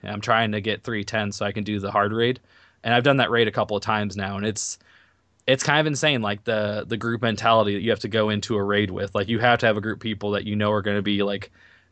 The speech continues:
really understanding and kinda helping you out. Like, the best thing I can possibly say about Destiny as a game is that the community is not a bunch of assholes like you see on C O D or other games.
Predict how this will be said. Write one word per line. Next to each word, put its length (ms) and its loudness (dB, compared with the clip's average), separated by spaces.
really 240 6
understanding 580 2
and 80 0
kinda 220 2
helping 300 2
you 100 0
out. 180 2
Like, 220 -4
the 80 0
best 240 4
thing 120 2
I 80 4
can 120 0
possibly 380 2
say 160 4
about 240 2
Destiny 440 0
as 100 0
a 80 -2
game 360 0
is 260 0
that 160 2
the 60 -2
community 520 0
is 260 -4
not 200 4
a 40 2
bunch 220 0
of 60 -2
assholes 520 -2
like 160 -2
you 100 -4
see 160 -2
on 140 0
C 220 0
O 60 -2
D 180 -2
or 100 0
other 160 -2
games. 400 -4